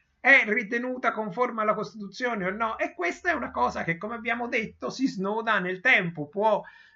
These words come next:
eh, emergere lentamente che la legge ha un contenuto incostituzionale, eh? E quindi ci avviciniamo molto di più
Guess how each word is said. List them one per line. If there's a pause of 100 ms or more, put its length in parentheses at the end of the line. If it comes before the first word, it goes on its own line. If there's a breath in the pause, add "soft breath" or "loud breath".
(160)
eh,
emergere
lentamente
che
la
legge
ha (340 soft breath)
un
contenuto (320)
incostituzionale, (280 loud breath)
eh? (420 loud breath)
E
quindi
ci
avviciniamo
molto
di
più